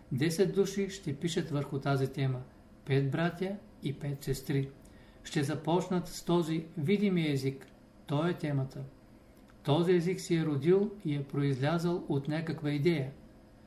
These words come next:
които ще пишат да си вдигнат ръката. Обадиха се пет братя и пет сестри.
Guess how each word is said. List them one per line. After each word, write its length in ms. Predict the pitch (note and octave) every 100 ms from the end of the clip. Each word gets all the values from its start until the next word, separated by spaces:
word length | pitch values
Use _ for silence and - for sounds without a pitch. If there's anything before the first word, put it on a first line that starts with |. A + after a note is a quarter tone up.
| - -
които 300 | C#3+ C#3+ C#3
ще 260 | - C#3 C#3
пишат 460 | E3+ G3 F3+ - - - -
да 120 | C#3
си 160 | - B2
вдигнат 380 | C#3+ E3 D3+
ръката. 440 | C#3+ C#3 C3+ C3+ D#3 - - - - - - - - -
Обадиха 540 | C3 A2+ D3+ F3+ F3+ E3+
се 180 | F3
пет 240 | F3 E3+ D3
братя 340 | E3+ E3 F3 -
и 80 | C#3
пет 280 | - C3+ C3+
сестри. 420 | C3+ - C3+ B2+